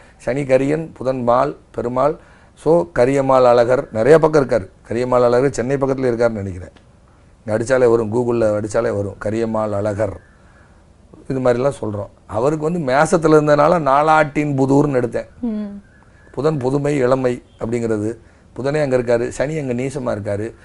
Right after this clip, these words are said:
Speaker 1: அது மேச வீடு. மேசத்துக்கு, அ, மேசம்னாலே ஆடு. ஆட்டுக்கு எத்தனை காலு? நாலு.
Speaker 2: நாலு.
Speaker 1: அது போய் எதுல இருக்கு? அஸ்வினில இருக்கு. அஸ்வினிங்கிறது கேது. அஸ்வினி நட்சத்திரம் வந்து நட்சத்திரத்துக்கு அதிபதி யாரு? கேது.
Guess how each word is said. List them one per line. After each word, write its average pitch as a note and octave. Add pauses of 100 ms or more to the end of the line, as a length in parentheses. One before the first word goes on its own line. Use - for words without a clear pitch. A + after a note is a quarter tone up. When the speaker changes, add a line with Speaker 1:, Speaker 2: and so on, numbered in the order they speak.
(120)
Speaker 1:
அது C3
மேச C3+
வீடு. A2+ (340)
மேசத்துக்கு, C#3+
அ, B2
மேசம்னாலே C3+
ஆடு. A#2+ (260)
ஆட்டுக்கு D#3
எத்தனை C#3
காலு? C3
நாலு. A#2
Speaker 2:
நாலு. F#2+
Speaker 1:
அது C#3+
போய் D#3
எதுல D3+
இருக்கு? C#3
அஸ்வினில C3
இருக்கு. A#2
அஸ்வினிங்கிறது C#3+
கேது. B2 (380)
அஸ்வினி F3+
நட்சத்திரம் C3+
வந்து C3
நட்சத்திரத்துக்கு B2+
அதிபதி B2+
யாரு? A#2+
கேது. A2